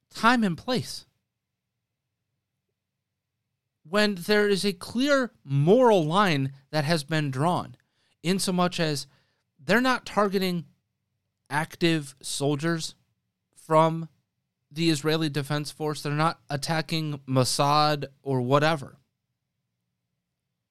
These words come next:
They're attacking six-year-old girls and boys, murdering them in front of their parents and then shooting the parents for sport. Finding people sitting at a bus stop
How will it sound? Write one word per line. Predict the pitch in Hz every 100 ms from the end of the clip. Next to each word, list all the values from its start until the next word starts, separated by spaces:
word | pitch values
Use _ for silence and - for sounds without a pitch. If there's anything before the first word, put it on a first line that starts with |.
| _ _ _ _ _ _ _
They're | 135
attacking | 135 - 180 180 127 - _ _ _ _ _ _ _ _
six-year-old | - - 190 190 185 175 160 147 139 _ _ _ _ _ _ _ 131
girls | 147 175 180 151
and | 156 131
boys, | 131 165 123 90 98 - _ -
murdering | 135 170 180 175 160
them | 160 160
in | 139
front | 160 160
of | 143
their | 151
parents | 143 156 156 147
and | 139 139
then | 143
shooting | - 160 151
the | 143
parents | 139 151 147 139
for | - 120
sport. | - - 160 131 - _ _ _ _ _ _ _ _ _ _ _ _ _ _ _ _ _ - _ _ _ _ _ _ _ _
Finding | - 170 185 175
people | 180 185 151
sitting | - 175 175
at | 160
a | 139
bus | 120 147 -
stop | - 107 -